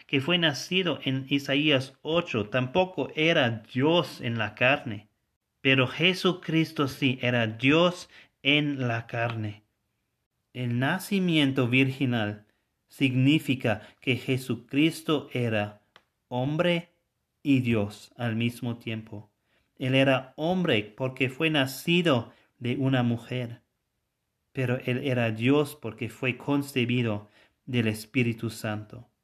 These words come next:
Y por eso Jesucristo está llamado Hijo del Hombre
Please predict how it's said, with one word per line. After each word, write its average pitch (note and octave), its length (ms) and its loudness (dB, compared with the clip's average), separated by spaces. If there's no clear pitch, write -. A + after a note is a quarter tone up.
Y A#2+ 120 -6
por A#2+ 220 2
eso B2+ 400 2
Jesucristo C#3 720 2
está B2+ 260 2
llamado B2+ 600 2
Hijo F#3+ 420 0
del E3 180 2
Hombre G#2 460 -4